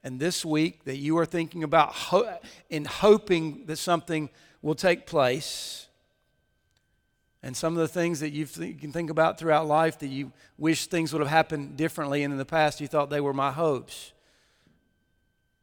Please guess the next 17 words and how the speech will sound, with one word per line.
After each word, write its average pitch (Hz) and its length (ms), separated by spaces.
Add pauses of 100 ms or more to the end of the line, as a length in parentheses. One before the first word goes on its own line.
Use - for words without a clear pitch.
(220)
Many 160 220
of 151 100
them 151 200
have 147 180
been 143 140
shattered. 131 600 (1600)
And 143 100
I 151 180
am 156 240 (500)
sure 127 600
if - 140
you 143 80
think 143 240
back 139 260
to 156 80
those 131 300
difficulties, 120 800